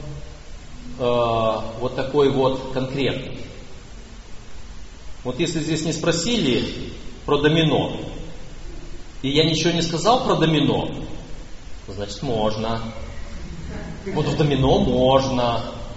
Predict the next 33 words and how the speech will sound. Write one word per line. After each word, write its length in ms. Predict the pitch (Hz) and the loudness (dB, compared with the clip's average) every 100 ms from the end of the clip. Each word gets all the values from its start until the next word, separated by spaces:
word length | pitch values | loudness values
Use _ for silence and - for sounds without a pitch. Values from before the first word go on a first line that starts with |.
| - - - | -8 -8 -8
потому 240 | - 123 139 | -4 0 0
что 640 | 139 156 151 151 147 - | 0 2 4 4 2 -2
тут 280 | 139 147 143 | 0 0 0
Василий 320 | 143 139 143 | -4 -4 -4
Дмитриевич 420 | 139 139 143 151 - | -4 -4 -4 -4 -4
ничего 300 | 156 143 135 | -2 0 2
не 120 | 139 | 0
сказал 460 | 139 139 127 131 | 0 2 6 6
на 160 | 131 131 | 6 4
эту 220 | 131 131 | 2 -2
тему. 480 | 131 131 120 120 123 120 - 113 - - - - - - - - - | 0 0 2 0 -2 -4 -8 -10 -10 -10 -10 -12 -12 -14 -14 -12 -8
Понимаете, 320 | 135 151 135 - - - - - - - | -2 0 0 -4 -10 -10 -10 -12 -12 -6
а, 680 | 123 120 117 113 107 92 - - | 2 4 6 4 2 -4 -8 -4
Елена 260 | 151 214 | -2 2
Уайт 220 | 208 202 | 2 2
не 80 | 190 | -2
всё 180 | 185 202 | 0 2
могла 260 | 165 127 117 | 2 2 2
упо-, 300 | 110 131 120 139 | 2 -2 -2 -2
э, 40 | |
э, 360 | 127 127 135 123 120 | -2 -2 -2 -2 -2
так, 300 | - 110 - | -2 -2 -2
указать 540 | 151 135 160 147 120 - - | -4 2 2 6 4 2 -2
конкретно. 560 | 135 135 147 113 - - - - - - - - - - - | -4 -2 0 0 -4 -8 -10 -14 -12 -10 -10 -10 -10 -8 -4
И 80 | 180 | -2
в 100 | 180 | 2
Библии 280 | 247 185 151 | 2 4 4
не 120 | 131 | 2
всё 200 | 123 147 | 2 2
указывается 540 | 127 127 101 101 92 - | 2 2 0 -2 -6 -6
конкретно, 440 | 104 - 101 107 | -8 -6 -8 -6
есть 220 | 131 151 | -6 -4
принципы. 400 | 156 139 - - | -4 -4 -4 -8